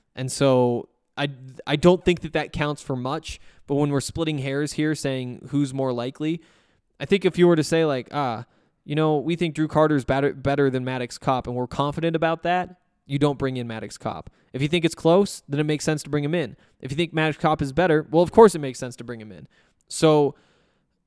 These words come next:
again, y-, y-, you don't know that there's anything there. There's a chance that it's like, "Yeah, two of these guys, like, we think Maddox is good. Let's just load that room up and overcompensate after what happened last year."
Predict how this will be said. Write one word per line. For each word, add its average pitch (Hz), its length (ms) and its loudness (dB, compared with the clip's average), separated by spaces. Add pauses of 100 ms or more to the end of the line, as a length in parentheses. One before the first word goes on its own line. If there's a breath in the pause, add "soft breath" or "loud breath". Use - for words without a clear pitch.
(160)
again, 127 380 -8
y-, 92 80 -12
y-, 127 320 -8
you 139 140 -4
don't 196 240 8
know 247 300 8
that 180 140 2
there's 147 200 4
anything 127 460 -2
there. 120 380 -6
There's 139 160 -6
a 139 40 -14
chance 170 280 -6
that 151 100 -2
it's 135 120 -6
like, 120 140 -8
"Yeah, 135 220 -6
two 139 240 -2
of 160 60 2
these 165 180 0
guys, 160 320 0
like, 113 140 -10
we 139 100 -4
think 135 220 -6
Maddox 147 280 -6
is 147 80 -12
good. 156 280 0
Let's 156 160 -2
just 113 260 -10
load 151 220 0
that 147 180 -2
room 143 240 -2
up 151 220 -2
and 123 80 -8
overcompensate 135 760 -4
after 123 220 -6
what 120 160 -2
happened 117 280 -8
last 110 280 -14
year." 135 180 -14